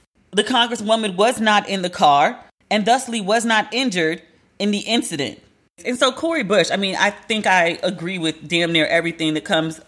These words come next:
out of her mouth. She's, like, about that life for black people. She's considered controversial,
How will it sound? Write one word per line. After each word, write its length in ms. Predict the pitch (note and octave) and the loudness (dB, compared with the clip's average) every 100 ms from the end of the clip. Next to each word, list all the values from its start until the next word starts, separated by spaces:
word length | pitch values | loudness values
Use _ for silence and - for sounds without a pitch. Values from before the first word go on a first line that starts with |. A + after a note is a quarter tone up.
| - | -4
out 180 | D#3+ D#3+ | 0 0
of 80 | D3+ | 0
her 100 | D3+ | 0
mouth. 300 | D#3+ C3 C3+ | 0 0 -4
She's, 180 | G#3 F3+ | -6 0
like, 200 | F3 C#3+ | 0 2
about 280 | E3 E3 | 2 2
that 160 | D#3+ C#3+ | 0 0
life 220 | D3 C#3+ | 0 -2
for 120 | D3 | -4
black 300 | D3 D3+ D3 | 0 0 0
people. 320 | D3+ C3+ - - _ _ | -4 -10 -12 -16 _ _
She's 240 | - C#4+ - | -4 -4 -4
considered 540 | C#4 G#3+ B3+ A3+ F3+ | -6 -4 -2 -2 -2
controversial, 720 | G3+ F#3 F#3 D#3 E3 D#3+ A#2+ | -2 0 -2 0 0 0 -6